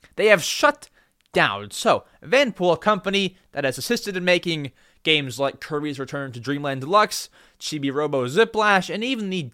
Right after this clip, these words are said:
Dylan's Rolling Western series, has shut down. Now, we have absolutely no information as to why they've shut down,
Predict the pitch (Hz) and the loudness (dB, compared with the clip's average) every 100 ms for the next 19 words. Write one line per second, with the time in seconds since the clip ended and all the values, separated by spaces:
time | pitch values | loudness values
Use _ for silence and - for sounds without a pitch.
0 | - 233 240 226 180 135 127 180 185 175 | -2 0 0 -2 -2 -2 0 2 2 0
1 | 156 - _ - 180 262 - 123 - 120 | -4 -10 _ 0 2 2 -2 -6 -4 -6
2 | 107 143 196 - _ _ _ _ _ - | -4 -4 -6 -10 _ _ _ _ _ -2
3 | - 254 - 269 226 233 110 104 170 151 | 4 4 6 4 4 2 2 2 4 4
4 | - _ _ 180 196 190 160 - 185 170 | 2 _ _ 4 8 8 4 4 4 4
5 | 139 160 165 143 - _ - 196 208 - | 0 -2 0 -2 -6 _ -6 2 2 2
6 | 165 151 135 139 151 147 131 113 110 _ | -2 -2 -4 -2 0 0 -4 -6 -8 _
7 | - 117 113 113 104 104 98 92 - 101 | -4 -2 -2 -4 -2 -2 -4 -8 -6 -6
8 | 104 110 165 | -2 2 2